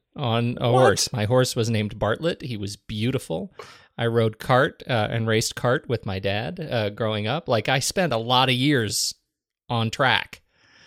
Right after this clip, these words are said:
Speaker 1: uh, as a, as a youth. That's,
Speaker 2: Listen
Speaker 1: and
Speaker 2: to you.
Speaker 1: so,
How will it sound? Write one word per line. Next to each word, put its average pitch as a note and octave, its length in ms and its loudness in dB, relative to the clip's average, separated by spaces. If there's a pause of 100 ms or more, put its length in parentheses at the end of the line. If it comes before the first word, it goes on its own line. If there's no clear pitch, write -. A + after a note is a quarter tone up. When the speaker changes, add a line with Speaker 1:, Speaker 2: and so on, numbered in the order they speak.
(440)
Speaker 1:
uh, G2 340 -4 (100)
as A2+ 220 -4
a, G2+ 200 -4
as G#2+ 200 -2
a G#2+ 60 0
youth. A2+ 460 -4 (640)
That's, B2 240 -2
Speaker 2:
Listen C#3 300 2
Speaker 1:
and C3+ 100 -10
Speaker 2:
to D3+ 100 -6
you. G2+ 580 -4
Speaker 1:
so, A#2+ 420 4